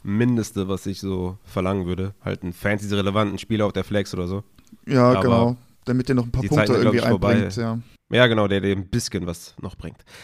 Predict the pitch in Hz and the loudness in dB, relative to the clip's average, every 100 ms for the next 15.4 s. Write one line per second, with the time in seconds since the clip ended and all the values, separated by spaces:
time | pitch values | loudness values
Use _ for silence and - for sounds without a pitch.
0 | - - 220 247 233 180 - _ - 160 | -2 6 8 10 8 4 2 _ -4 2
1 | 190 190 185 - 165 151 156 139 151 147 | 4 4 2 2 -2 0 -2 0 0 -2
2 | 135 131 127 143 131 117 113 123 123 110 | -2 -2 -2 -4 0 0 2 0 0 0
3 | 110 107 107 104 104 117 110 - 107 107 | -2 0 0 0 -2 -2 -4 -8 -6 -6
4 | - 107 95 95 117 131 135 127 - - | -6 -8 -8 0 4 4 2 -2 -12 4
5 | 147 170 202 160 214 220 196 147 127 127 | 6 6 4 4 2 2 0 0 -2 2
6 | 170 220 226 156 196 196 - 202 214 147 | 2 2 0 -2 -2 -2 -4 -4 -4 0
7 | 170 180 156 135 - 151 226 - 120 113 | 2 2 0 -2 -4 0 2 2 2 2
8 | 104 104 - 117 123 170 175 160 151 - | 0 -2 -8 -2 2 2 2 -2 -2 0
9 | 170 185 165 233 240 170 165 160 - 180 | 2 2 2 0 -2 -2 -2 -4 -6 -6
10 | 220 226 185 196 220 220 _ - _ - | -4 -4 -4 -2 -2 -4 _ -20 _ -8
11 | 143 196 220 185 185 185 185 170 160 139 | -4 -2 -2 0 0 -2 -4 -6 -8 -6
12 | 190 - 170 170 147 160 160 156 156 - | -4 -2 2 4 4 2 2 0 -2 0
13 | 165 160 135 123 156 160 123 123 147 123 | 0 0 -2 -4 -4 -4 -4 0 2 0
14 | 139 123 127 135 - 131 131 123 123 123 | -2 -2 -2 -4 -6 -6 -4 -4 -2 -2
15 | 117 110 127 123 | -2 -2 -2 -2